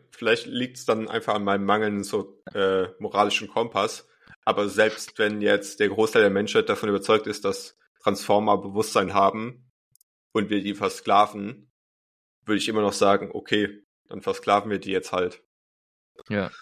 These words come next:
Speaker 2: Ja, es ist natürlich auch immer schwierig, also von Mensch zu Mensch, da kann man sich das irgendwie besser vorstellen, wenn wir uns als Menschen irgendwie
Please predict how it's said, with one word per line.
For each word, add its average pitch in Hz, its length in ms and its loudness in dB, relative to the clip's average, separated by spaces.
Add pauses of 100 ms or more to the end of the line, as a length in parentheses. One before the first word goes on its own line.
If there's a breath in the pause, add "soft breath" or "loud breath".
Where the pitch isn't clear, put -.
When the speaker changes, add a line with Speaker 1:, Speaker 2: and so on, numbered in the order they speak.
Speaker 2:
Ja, 110 160 2
es 120 120 0
ist 139 100 -6
natürlich 139 320 0
auch 123 80 0
immer 123 220 0
schwierig, 135 400 -6
also 113 280 -4
von 117 240 -2
Mensch 120 260 0
zu 117 100 -4
Mensch, 117 300 0
da 117 100 -2
kann 113 120 -2
man 120 120 0
sich 117 100 -6
das 117 140 -2
irgendwie 113 180 -2
besser 113 220 0
vorstellen, 131 420 -2
wenn 117 200 0
wir 117 220 0
uns - 400 -2
als 110 220 0
Menschen 127 460 0
irgendwie 131 460 -2